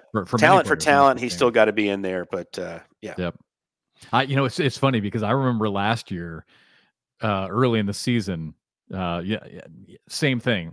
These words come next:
Speaker 1: And I'm, I'm, I'm, I'm not trying to say anything. Uh, uh, I'm just gonna th-, throw Titan out there because it's just an example. You know, there were some people,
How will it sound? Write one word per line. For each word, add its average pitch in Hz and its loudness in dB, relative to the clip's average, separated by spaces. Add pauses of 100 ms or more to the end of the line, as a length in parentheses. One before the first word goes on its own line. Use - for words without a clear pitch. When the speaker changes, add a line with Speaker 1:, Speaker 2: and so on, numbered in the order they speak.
(100)
Speaker 1:
And 127 -2
I'm, 127 -2
I'm, 120 -4
I'm, 120 -6
I'm 120 -4
not 107 -2
trying 110 -4
to 95 -6
say 107 -4
anything. 98 -6
Uh, 110 -10 (280)
uh, 85 -14 (180)
I'm 123 -8
just 110 -10
gonna 101 -4
th-, - -20
throw 107 0 (100)
Titan 120 0
out 98 -2
there 107 2
because 98 -2
it's 101 -8
just - -8
an 104 -4
example. 98 -6 (360)
You 110 0
know, 107 4
there 101 0
were 101 0
some 110 0
people, 107 2